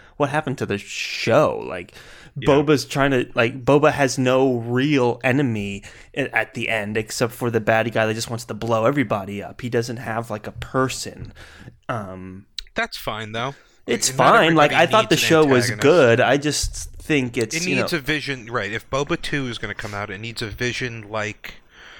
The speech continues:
Speaker 2: the first three, four episodes did.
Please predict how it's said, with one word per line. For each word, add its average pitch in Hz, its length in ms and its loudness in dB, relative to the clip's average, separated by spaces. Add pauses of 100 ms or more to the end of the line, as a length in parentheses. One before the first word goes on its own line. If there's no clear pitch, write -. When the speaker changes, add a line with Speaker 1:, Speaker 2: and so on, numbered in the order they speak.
(300)
Speaker 2:
the 110 100 -4
first - 520 -4
three, 120 240 -6
four 104 340 -6
episodes 95 560 -8
did. 73 260 -12